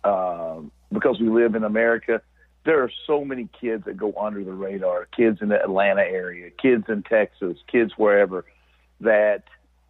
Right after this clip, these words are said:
may not be, uh, S E C ability to start, but by the time they're juniors and seniors, they're S E C players. So what happens is th-, this league is always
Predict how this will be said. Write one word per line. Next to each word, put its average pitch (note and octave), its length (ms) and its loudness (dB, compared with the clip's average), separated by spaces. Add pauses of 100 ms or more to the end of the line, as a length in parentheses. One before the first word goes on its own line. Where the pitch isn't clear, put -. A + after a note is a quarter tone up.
(600)
may C3 320 -2
not F#3+ 280 0 (720)
be, C#3 560 0 (540)
uh, G2 500 -2
S C3+ 260 4
E C3+ 240 -2
C B2+ 460 -2 (680)
ability A#2+ 720 2
to G#2 120 -4 (200)
start, C#3+ 440 2
but G#2 160 -4
by A2+ 140 4
the A2 100 0
time A#2+ 340 -2
they're A2 100 -4
juniors A#2 440 -4
and F#2+ 200 -14
seniors, G2+ 440 -4 (400)
they're A2+ 160 6
S A2+ 160 2
E G#2+ 140 -6
C G#2+ 100 -2
players. A2+ 460 0
So G#2+ 80 0
what A#2 260 2
happens B2 420 2
is G2 180 -12
th-, G#2+ 220 -12
this G#2 160 -6 (100)
league A2+ 480 2
is G2+ 120 2 (120)
always A2+ 500 2